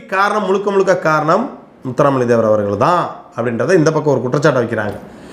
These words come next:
இதே அந்த சமூகத்தை சார்ந்தவங்க என்ன வைக்கிறாங்க, இந்த கொலைக்கும் எங்கள் ஐயாவுக்கும் எந்த தொடர்பும் கிடையாது, அன்னைக்கு நடந்த காங்கிரஸ் கட்சி செய்த அரசியல் படுகொலை அப்படின்னு அந்த சமூகத்தை சார்ந்த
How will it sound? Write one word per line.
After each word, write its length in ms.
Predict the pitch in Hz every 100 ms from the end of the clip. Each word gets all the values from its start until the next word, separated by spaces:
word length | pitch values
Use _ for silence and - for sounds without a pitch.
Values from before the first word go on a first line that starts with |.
| -
இதே 160 | 139 220
அந்த 200 | 208 226
சமூகத்தை 280 | 240 233 214
சார்ந்தவங்க 320 | 220 208 202
என்ன 120 | 202
வைக்கிறாங்க, 400 | 196 196 196 196 196 202 - - - - -
இந்த 200 | 196 220
கொலைக்கும் 580 | - 226 247 247 262 277 -
எங்கள் 300 | 170 180 180
ஐயாவுக்கும் 560 | 165 190 185 180 180 226
எந்த 180 | 160 156
தொடர்பும் 420 | 151 143 147 170
கிடையாது, 500 | 170 135 143 127 117 131
அன்னைக்கு 400 | - 170 240 226
நடந்த 280 | 185 151 190 233 - - - -
காங்கிரஸ் 440 | 170 196 196 - -
கட்சி 260 | 160 160
செய்த 260 | 147 139 139 175 135
அரசியல் 380 | 147 160 147
படுகொலை 280 | 143 135 143
அப்படின்னு 300 | 123 120 180 190
அந்த 100 | 156
சமூகத்தை 320 | 143 135 123
சார்ந்த 340 | 113 110 135